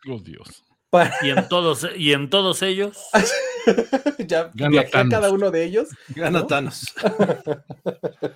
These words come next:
Speaker 2: ¿No? Eh, pero bueno, necesitan, eh,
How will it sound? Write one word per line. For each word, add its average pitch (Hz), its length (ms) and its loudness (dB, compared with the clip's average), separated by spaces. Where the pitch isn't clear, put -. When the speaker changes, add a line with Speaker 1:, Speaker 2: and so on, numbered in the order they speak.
Speaker 2:
¿No? 131 260 -6
Eh, 127 440 2
pero 147 160 6
bueno, 147 340 4
necesitan, 151 540 -6
eh, 101 320 -8